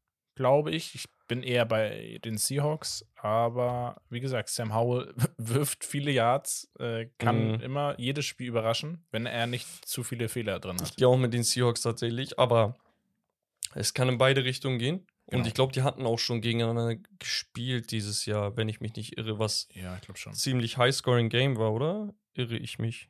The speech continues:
Speaker 1: Weiß ich nicht.
Speaker 2: Nee, ich irre mich.
Speaker 1: Okay, dann haben wir Raiders gegen Jets. Holen die Jets einen Sieg, sagst du?
Speaker 2: Ja, nee,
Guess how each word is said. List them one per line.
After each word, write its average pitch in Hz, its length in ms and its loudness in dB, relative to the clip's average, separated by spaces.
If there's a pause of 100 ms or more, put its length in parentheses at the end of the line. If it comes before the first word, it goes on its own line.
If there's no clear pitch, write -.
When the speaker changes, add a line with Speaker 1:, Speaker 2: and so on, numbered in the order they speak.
Speaker 1:
Weiß - 160 -16
ich 92 100 -10
nicht. - 240 -16 (680)
Speaker 2:
Nee, 123 240 0
ich - 260 -10
irre 110 160 -2
mich. 110 300 -4 (120)
Speaker 1:
Okay, 101 240 -6 (280)
dann 107 160 -4
haben 120 100 2
wir 127 260 2
Raiders 131 460 4
gegen 131 240 -2
Jets. - 560 0 (680)
Holen 123 120 -2
die 120 140 -2
Jets 117 260 0
einen 123 80 -6
Sieg, 131 280 -8
sagst - 340 -8
du? 185 80 -6 (1120)
Speaker 2:
Ja, 98 480 2 (120)
nee, 120 600 6